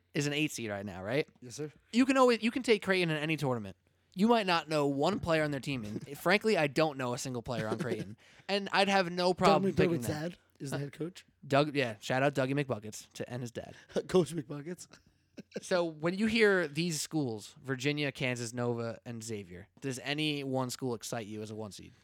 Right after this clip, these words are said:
Speaker 2: If you tell me Kansas is gonna win, like, that's a weird thing to say. Like, just Kansas is gonna win as a one seed in this year, it's weird, right?
Speaker 1: They're, like, so often a one seed.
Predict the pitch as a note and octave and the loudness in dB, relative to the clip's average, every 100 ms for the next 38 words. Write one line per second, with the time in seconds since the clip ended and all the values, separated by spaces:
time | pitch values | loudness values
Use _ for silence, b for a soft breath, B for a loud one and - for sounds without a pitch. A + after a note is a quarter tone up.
0 | _ F#3 F3+ B3 C#4 C4+ A3 D3 E3 E3+ | _ -4 0 0 0 0 0 -4 -4 -4
1 | F#3 G3 D3+ E3+ D3 C#3+ C3+ D#3+ F3+ E3+ | -4 -6 -8 -8 -6 -6 -8 -8 -8 -12
2 | C#3 D#3+ D#3+ D3+ D3+ C#3+ D3+ D#3 D3+ C#3+ | -14 -12 -10 -10 -12 -10 -6 -4 -4 -6
3 | D#3 C#3 C#3 D3 C#3 C#3+ _ C#3+ C#3+ D#3 | -8 -8 -8 -10 -12 -16 _ -12 -10 -12
4 | - E3 E3+ E3 E3+ D#3 D#3+ D#3 D3 C#3+ | -6 -4 -4 -4 -4 -4 -4 -4 -6 -6
5 | D3+ C#3 E3 E3 E3 C#3 D3 C#3+ D#3 E3+ | -8 -8 -8 -8 -10 -10 -12 -12 -14 -14
6 | F#3+ _ - C3 D3+ E3 - - D3 F#3 | -16 _ -20 -12 -12 -12 -16 -6 2 4
7 | G#3 - - F#3+ F#3+ G#3+ D#3+ E3 - E3 | 4 2 0 4 6 6 6 4 2 0
8 | D#3 C3 A#2 A2+ G#2+ | 2 0 -2 -6 -10